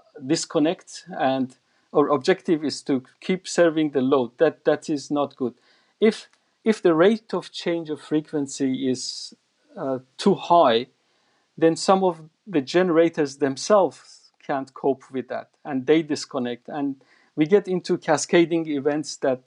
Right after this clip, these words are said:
may lead into blackout. That's why we want the change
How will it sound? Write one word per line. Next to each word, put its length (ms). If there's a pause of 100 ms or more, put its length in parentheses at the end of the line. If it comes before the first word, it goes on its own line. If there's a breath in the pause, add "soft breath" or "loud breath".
(420)
may 160
lead 280
into 320
blackout. 600
That's 280
why 300 (320)
we 100
want 460 (100)
the 100
change 720